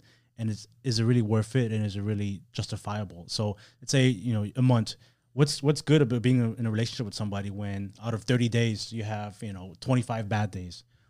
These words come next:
Or it's only good when you're on vacation. I've had that where everything is great when you're on vacation. When you come back, everything's shit again. And you, you think, "Man, is it really worth it?" But then you think about that one trip in, in, in Greece or that trip to Paris, and that was good, or that weekend getaway.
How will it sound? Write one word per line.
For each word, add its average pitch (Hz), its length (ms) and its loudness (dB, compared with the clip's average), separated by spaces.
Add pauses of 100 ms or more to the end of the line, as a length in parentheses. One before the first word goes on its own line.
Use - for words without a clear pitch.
Or 110 200 -2
it's 107 100 -2
only 131 220 6
good 123 180 6
when 120 140 6
you're 113 80 2
on 107 60 -2
vacation. 107 680 -2
I've 117 100 0
had 101 220 -2
that 101 200 -8
where 101 300 -8 (300)
everything 160 240 6
is 117 80 6
great 139 260 10
when 120 120 6
you're 113 100 4
on - 20 -2
vacation. 120 400 2
When 110 80 0
you 107 80 -2
come 113 140 -4
back, 117 200 0
everything's 104 320 -4
shit 120 220 0
again. 92 300 -8 (320)
And 110 160 0
you, 113 100 0
you 110 180 -4
think, 113 220 -2
"Man, 113 240 -6
is 101 140 -4
it - 20 -4
really 110 160 0
worth 110 300 -2
it?" 113 120 -2
But 98 120 -4
then 113 80 2
you 110 80 2
think 110 160 -4
about 101 200 -8
that 104 140 -6
one 107 160 -2
trip 117 300 -2
in, 98 400 -6
in, 98 320 -20 (100)
in 104 120 -18 (260)
Greece 131 360 6
or 98 280 0
that 101 240 -6
trip - 300 -4
to 117 100 -2
Paris, 117 500 2 (240)
and 110 100 -10
that 127 120 0
was 113 160 0
good, 110 180 -2
or 104 80 -6
that 107 180 -4
weekend 120 300 -2
getaway. 92 400 -6